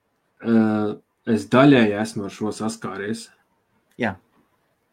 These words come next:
Speaker 1: Ā, neesmu izglītots tajā,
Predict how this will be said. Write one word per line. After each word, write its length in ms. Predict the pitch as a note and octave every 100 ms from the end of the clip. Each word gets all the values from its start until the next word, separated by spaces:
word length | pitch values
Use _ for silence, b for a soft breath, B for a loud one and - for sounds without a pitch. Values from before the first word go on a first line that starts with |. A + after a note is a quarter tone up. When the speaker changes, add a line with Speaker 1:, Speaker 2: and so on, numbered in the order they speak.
| _ _ _
Speaker 1:
Ā, 540 | - A#2+ G#2+ G#2+ G#2 G2 B B B B B B B B _ _ _ _ _ _ _ _ - _ _ _ _ _ _ _ _ -
neesmu 640 | A2 A#2 C3+ C3+ C3 C#3+
izglītots 540 | D3 D#3+ E3 F3 F#3 -
tajā, 280 | F3 F3